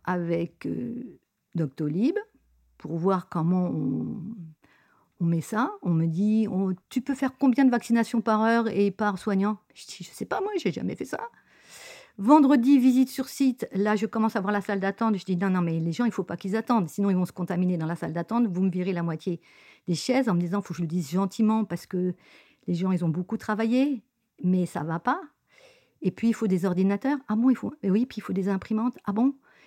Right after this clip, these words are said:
Et puis, il faut du désinfectant. Ah bon ? Et du sopalin. Et puis, un tampon pour tamponner les feuilles de présence.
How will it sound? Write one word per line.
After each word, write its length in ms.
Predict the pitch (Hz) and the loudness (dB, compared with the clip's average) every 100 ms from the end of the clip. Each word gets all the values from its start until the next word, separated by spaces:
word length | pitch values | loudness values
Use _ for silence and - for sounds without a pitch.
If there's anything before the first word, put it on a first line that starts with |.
| - | -4
Et 60 | |
puis, 100 | 196 | -4
il 40 | 220 | -2
faut 100 | 226 | 0
du 120 | 196 | 0
désinfectant. 720 | 180 208 196 208 - 254 277 - _ _ _ _ _ _ | 0 -2 -4 -4 -2 0 0 -6 _ _ _ _ _ _
Ah 80 | 208 | 2
bon ? 220 | 240 262 - _ _ _ _ _ | 4 4 0 _ _ _ _ _
Et 120 | 220 | 2
du 80 | 208 | 2
sopalin. 560 | 214 208 202 196 254 359 - _ _ _ | 2 -2 0 2 2 0 -8 _ _ _
Et 100 | - | 0
puis, 140 | 220 247 | 2 2
un 100 | 226 | 2
tampon 460 | 233 220 247 262 | 0 2 4 4
pour 200 | 262 208 | 4 -2
tamponner 580 | - 202 202 208 220 233 | -6 -4 0 2 2 2
les 100 | 208 | 2
feuilles 160 | 196 185 | 0 -2
de 80 | 180 | -4
présence. 640 | - 196 254 320 - | -6 -2 -2 -2 -10